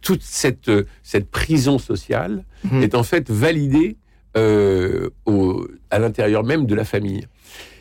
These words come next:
Speaker 1: Il y avait surtout les Marie-Astrid qui, du haut, du haut de leurs dix-sept ans, en cumulaient quarante-cinq. Elles étaient nées mères de famille. Elles auraient pu se marier avec leur père et virer leur mère, qu'elle l'aurait fait. Il y avait certainement de l'Oedipe mal résolu. Elles ne comprenaient pas qu'après vingt ans de mariage, leur père n'en pouvait plus, justement, des Marie-Astrid.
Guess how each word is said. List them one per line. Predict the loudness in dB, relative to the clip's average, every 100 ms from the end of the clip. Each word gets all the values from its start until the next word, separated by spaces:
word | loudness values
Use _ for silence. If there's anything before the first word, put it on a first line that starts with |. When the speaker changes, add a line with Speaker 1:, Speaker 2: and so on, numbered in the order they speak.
| _ _ 0
Speaker 1:
Il | 0
y |
avait | 2
surtout | -2 -2 0
les | 2
Marie-Astrid | 2 2 2 2 -2 -2 -2 -4
qui, | -4
du | 2
haut, | 4 4 4 2 2
du | -2 0
haut | 2
de | 2
leurs | 2 0
dix-sept | -2 -4 -2 -2
ans, | -2
en |
cumulaient | -2 0 0 0
quarante-cinq. | -2 -4 -4 -4 -4 -2
Elles | -2 -2
étaient | -2 0
nées | 2 0
mères | 0 -2
de | -4
famille. | -4 -6 -6 -8 -10 -12 _ _
Elles | -2 0
auraient | 0
pu | -4
se | -6
marier | -2 0
avec | 0 -2
leur | -4 -6
père | -2 -2 0
et | 0
virer | 0 0
leur | 0 -2
mère, | -2 -2 -2 -6 _ _ _
qu'elle | 0 2
l'aurait | 2 0
fait. | -2 -4 -6 -6 _ _ -6
Il | 0
y | 2
avait | 0
certainement | -2 -2 -2 0
de | 0
l'Oedipe | 0 -2 -6 -4
mal | -2
résolu. | 0 0 0 0 -2
Elles | -2
ne | -4
comprenaient | -6 -4 -2 -2
pas | -4 -6
qu'après | -6 -4 -4
vingt | -2 -2 -2
ans |
de | -2
mariage, | -2 0 0 0
leur | -4 -2
père | -2
n'en | 0 -2
pouvait | 0 0
plus, | 0 0 0
justement, | 0 -2 -2 0 0
des | -2
Marie-Astrid. | -2 0 0 -2 -4 -4 -2 -2